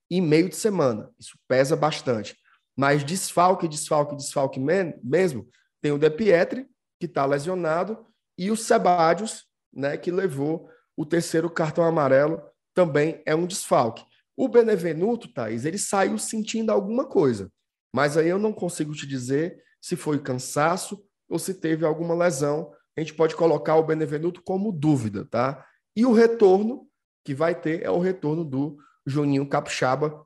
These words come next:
que é o dono da lateral esquerda tricolor. Tirando isso, eu acho que o Fortaleza não tem nem por que mexer no time. Eu acho que o Vojvoda, ele já encontrou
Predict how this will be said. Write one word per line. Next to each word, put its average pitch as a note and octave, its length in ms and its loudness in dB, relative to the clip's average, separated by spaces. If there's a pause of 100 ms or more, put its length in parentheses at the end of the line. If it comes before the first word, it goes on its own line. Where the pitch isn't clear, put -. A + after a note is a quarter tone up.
que - 80 -2
é D#3 60 6
o E3+ 100 4
dono C#3 540 -2 (300)
da D#3 200 4
lateral E3 440 2
esquerda D3 340 -2
tricolor. C#3+ 540 -4
Tirando G3+ 420 4
isso, A3+ 380 0 (420)
eu C#3 180 2
acho D#3 300 -2
que F3+ 480 -6 (340)
o - 60 -12
Fortaleza E3 480 2
não F3 80 -4
tem F3 160 0
nem F#3+ 140 2
por A3+ 320 -4
que E3+ 360 0 (300)
mexer E3 320 -2
no F#3+ 120 -4
time. B2+ 340 -2
Eu A2+ 100 0
acho B2 160 -2
que - 80 -10
o C#3+ 40 -6
Vojvoda, D3 360 -2
ele D#3+ 80 -6
já D3+ 200 0
encontrou D#3+ 680 -4